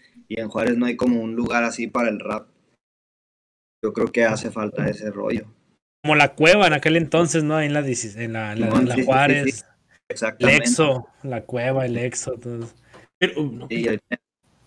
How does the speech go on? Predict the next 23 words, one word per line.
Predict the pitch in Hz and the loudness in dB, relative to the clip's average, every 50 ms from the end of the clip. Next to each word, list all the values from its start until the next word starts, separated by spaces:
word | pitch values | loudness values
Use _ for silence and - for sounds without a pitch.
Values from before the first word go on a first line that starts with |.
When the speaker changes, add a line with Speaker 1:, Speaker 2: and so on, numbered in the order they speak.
| _ - | _ -4
Speaker 3:
fíjate | 202 196 202 302 294 - 311 - | -2 0 0 -2 -4 -4 -10 -6
que, | - 214 - 135 | -4 -4 -2 2
bueno, | 151 170 185 180 147 101 - - - | 4 4 4 4 2 0 -2 -6 -10
no | - 127 131 139 165 196 | -4 0 0 2 2 2
lo | 233 269 233 | 2 2 0
sé. | 233 - - 131 110 85 - _ _ _ _ _ _ _ - | -2 -2 -4 -4 -4 -6 -8 _ _ _ _ _ _ _ -8
Eh, | 127 117 - - | -8 -8 -6 -6
creo | - 165 214 214 | -4 -4 -4 -4
que | - 135 | -6 -10
sí, | - - - 135 143 135 147 147 139 127 | -8 -6 -2 -2 0 2 2 2 2 0
sí, | 127 - - - - - - 160 147 156 180 175 240 269 | 0 -4 -12 -12 -10 -6 -2 0 0 0 0 0 -2 -4
sí | - - - - - 202 202 | -4 -4 -6 -4 -2 -2 -2
puede | 196 - 202 214 214 214 220 | 0 2 4 6 6 6 6
haber, | 214 175 127 127 143 143 143 165 | 4 4 4 4 4 4 2 0
güey. | 170 190 202 247 294 - - - - - - _ _ _ _ _ | -2 -2 -4 -4 -4 -4 -4 -4 -4 -6 -8 _ _ _ _ _
Eh, | - 107 110 107 104 - | 0 2 4 4 2 2
porque | 120 113 - - 110 | 2 0 2 0 0
si | - 123 | 2 2
la | 117 110 | 2 2
gente | - 143 135 - - 180 | 2 0 0 0 0 -2
apoya, | - - - 139 143 147 160 160 | -2 0 0 2 4 4 2 2
no | 147 135 | 2 2
importa, | 139 139 135 139 127 127 127 117 - - 143 143 143 143 143 131 113 101 101 98 90 87 | 2 0 -2 -2 -2 -2 -2 -2 -2 -2 0 2 2 4 4 4 2 2 2 0 -2 -6